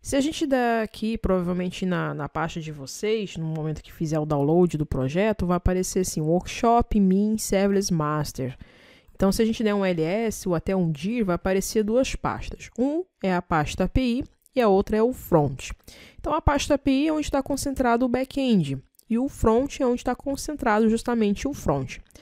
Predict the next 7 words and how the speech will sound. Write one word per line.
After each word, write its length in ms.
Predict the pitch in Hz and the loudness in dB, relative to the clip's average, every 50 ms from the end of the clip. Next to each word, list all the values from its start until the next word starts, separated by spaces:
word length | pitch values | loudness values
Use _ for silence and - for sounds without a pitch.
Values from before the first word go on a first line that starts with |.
| - - - _ _ _ _ _ _ - - _ | -20 -20 -20 _ _ _ _ _ _ -20 -6 _
Pra 180 | - - 392 | -2 0 0
gente 240 | 349 339 349 - - | 0 -2 -2 -4 -4
começar, 680 | - - 277 254 233 214 - - - 202 202 190 175 - _ _ | -2 -2 0 2 0 0 0 -2 -2 0 0 -2 -2 -6 _ _
só 200 | - - - 214 | -14 -8 -4 -4
pra 180 | 220 - 233 214 | -2 0 -2 0
poder 300 | - - 196 180 180 180 | 2 2 2 2 4 4
mostrar 680 | 180 180 175 160 - - - - 175 170 175 175 185 | 4 4 2 2 0 -4 -4 -2 0 0 0 0 -2